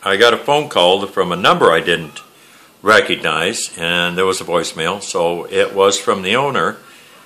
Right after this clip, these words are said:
uh, David Youngquist, explaining to me about when he had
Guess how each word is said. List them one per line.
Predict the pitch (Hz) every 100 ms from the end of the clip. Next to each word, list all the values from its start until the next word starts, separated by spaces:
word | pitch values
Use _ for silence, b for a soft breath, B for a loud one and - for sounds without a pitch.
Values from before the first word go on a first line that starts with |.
| B _ _
uh, | 95 87 87
David | 85 107 92 87
Youngquist, | 113 156 - 82 - - - -
explaining | 90 - 95 92 95 95
to | 90
me | 90 95
about | 98 90 87
when | 82 87
he | 82 85
had | 85